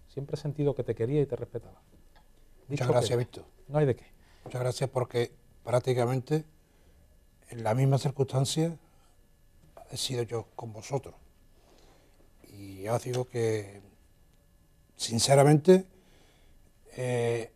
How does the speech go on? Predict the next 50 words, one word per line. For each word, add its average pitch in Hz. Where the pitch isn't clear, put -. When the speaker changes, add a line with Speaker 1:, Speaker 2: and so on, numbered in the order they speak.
Speaker 2:
el 120
afecto 123
que 139
yo 135
tengo 135
en 135
Sevilla, 135
no 131
solamente 139
por 113
parte 131
de 127
los 120
medios 131
de 127
comunicación, 127
sino 117
por 107
todo 131
el 127
mundo, 143
es -
por 131
eso, 123
porque 110
se -
han 127
reflejado 135
en 120
el 113
respeto 127
y 127
en, 113
eh, 107
en 123
la 117
amabilidad. 113
Speaker 1:
A 131
ver, 131
eh, 139
eh, 135
Joaquín, 143
¿por 131
qué 185
le 175
dices 175
adiós 147
a 151
los 143
martillos? 123